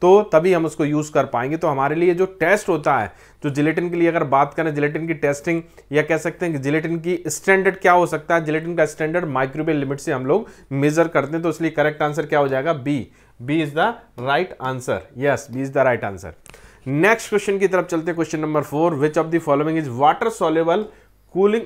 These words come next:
अ, coating material used in a dosage form? यस, यहाँ पर थोड़ा सा करेक्शन करना चाहूँगा, ये कोटिंग मटेरियल, water soluble coating material used in the dosage form, water soluble, gelatin,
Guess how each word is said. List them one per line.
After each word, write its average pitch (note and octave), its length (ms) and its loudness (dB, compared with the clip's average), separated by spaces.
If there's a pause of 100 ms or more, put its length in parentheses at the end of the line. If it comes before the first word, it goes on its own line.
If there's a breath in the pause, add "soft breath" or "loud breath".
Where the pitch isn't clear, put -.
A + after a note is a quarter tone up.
अ, D#3 280 6
coating G#3+ 560 4
material B2 380 0 (440 soft breath)
used G3 240 2
in G3+ 120 2
a G3+ 80 6
dosage F3+ 380 0
form? A#2 160 -2 (120)
यस, D3 340 0
यहाँ C3 200 -6
पर C3+ 160 -4
थोड़ा D3 180 -6
सा D3+ 100 -6
करेक्शन C#3 380 -6
करना C#3 260 -6
चाहूँगा, C#3 260 -6
ये E3 100 -6
कोटिंग E3 640 -6
मटेरियल, A2+ 340 -6
water C3 340 0
soluble D3+ 400 0 (120)
coating C#3+ 320 0
material C#3+ 420 -2
used D3+ 180 -6
in D3 120 -4
the D#3+ 140 -6
dosage C#3+ 320 -4
form, G2 100 -8 (480 soft breath)
water F#3+ 320 8
soluble, A2+ 280 2 (140)
gelatin, F#3 400 4